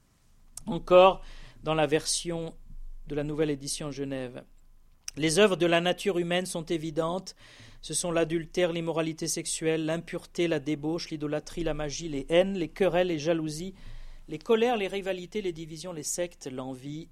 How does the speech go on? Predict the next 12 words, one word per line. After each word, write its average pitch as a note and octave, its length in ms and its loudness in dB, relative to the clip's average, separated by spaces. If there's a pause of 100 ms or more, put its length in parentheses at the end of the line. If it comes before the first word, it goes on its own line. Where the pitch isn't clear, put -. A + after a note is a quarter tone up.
(160)
les C3+ 120 -4
meurtres, E3 380 -2
l'ivrognerie, F3+ 600 0
les F#3+ 200 0
excès - 320 -2
de E3 100 -6
table C#3 560 -10 (680)
et C3+ 80 -6
les C3 100 -4
choses D#3+ 580 -6 (340)
semblables. - 880 -6 (3500)
Alors, G3+ 400 2